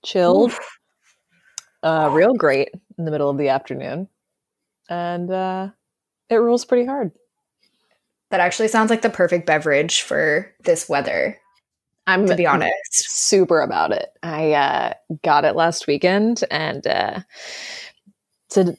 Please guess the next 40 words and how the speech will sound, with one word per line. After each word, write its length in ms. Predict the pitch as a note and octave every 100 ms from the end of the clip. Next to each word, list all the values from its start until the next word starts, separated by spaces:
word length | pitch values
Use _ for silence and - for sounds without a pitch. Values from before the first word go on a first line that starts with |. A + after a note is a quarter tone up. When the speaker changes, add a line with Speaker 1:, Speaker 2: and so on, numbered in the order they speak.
| -
Speaker 1:
yeah, 320 | E3+ G3+ F#3 D3+
today 180 | E3+ F3
was 100 | F3
a 40 |
perfect 280 | F3 E3+ D#3+
day 140 | F#3
for 220 | F#3 C#3
it. 100 | F2 - - - D#4 - -
Speaker 2:
<laughs> 100 | E4+ - - - - - - _
I 280 | - G3 F#3+ -
remember 320 | G3 F#3+ G#3+
working 280 | F#3+ G#3+ F#3
at 100 | F3+
this 180 | F#3 -
one 160 | F3
restaurant, 580 | E3+ E3 E3 F3 E3 D#3+
and 140 | F3+ F3
I 80 |
know 140 | F3 F3
that 340 | F#3+ F#3+ F#3 - - _ _ -
Lambrusco 400 | G#3 G3+ G#3+ G3+
is 120 | B3+ B3
probably 360 | G#3+ G3+ G3
not 300 | F#3 E3+ E3+
something 380 | - F3+ F3+ F3+
that 220 | E3+ E3 -
a 40 |
lot 180 | E3+ D#3
of 60 | D#3+
people 220 | F3 E3+
would 140 | E3+
know 220 | E3 D#3 D#3
about 420 | E3+ F#3+ G3 F#3
if 100 | F3
they're 140 | E3+
not, 240 | D#3+ D3 -
like, 180 | D#3+
heavy 480 | - - E3+ E3+ E3
in 200 | D#3+ E3
the 400 | E3 D#3+ C3+ C3+